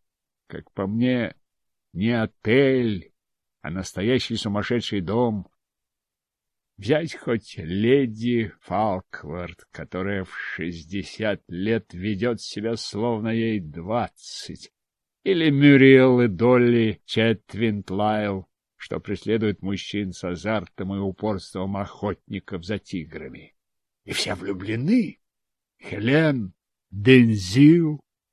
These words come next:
Жервас. Что творится?» Сколько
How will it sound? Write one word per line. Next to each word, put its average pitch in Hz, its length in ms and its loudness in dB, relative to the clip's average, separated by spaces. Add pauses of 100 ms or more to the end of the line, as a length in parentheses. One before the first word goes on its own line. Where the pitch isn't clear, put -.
(200)
Жервас. - 920 -10 (880)
Что - 420 -8 (140)
творится?» - 1160 -14 (840)
Сколько 196 1080 2